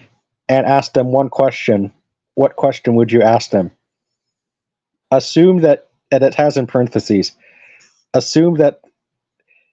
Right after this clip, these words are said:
you would be given a completely honest answer. Um, I mean, I guess, you know,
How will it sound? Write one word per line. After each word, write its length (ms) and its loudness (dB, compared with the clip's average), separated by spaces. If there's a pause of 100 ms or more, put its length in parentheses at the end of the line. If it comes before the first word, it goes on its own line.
(340)
you 200 2
would 160 2
be 140 2
given 480 0
a 100 2
completely 540 0
honest 400 -2
answer. 480 -4 (1600)
Um, 640 2 (2750)
I 40 -20 (1400)
mean, 160 2
I 80 0
guess, 340 -2
you 60 2
know, 200 4